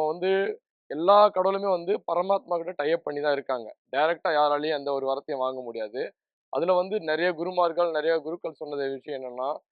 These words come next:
நம்ம எந்த ஒரு இதுவுமே வந்து டைரக்டா பரமாத்மா கிட்ட வாங்க முடியாது. அது வந்து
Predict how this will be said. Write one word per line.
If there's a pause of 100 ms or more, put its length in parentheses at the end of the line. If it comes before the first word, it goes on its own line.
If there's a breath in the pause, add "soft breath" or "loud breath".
(420)
நம்ம
எந்த
ஒரு
இதுவுமே
வந்து
டைரக்டா
பரமாத்மா
கிட்ட (160)
வாங்க
முடியாது. (520)
அது
வந்து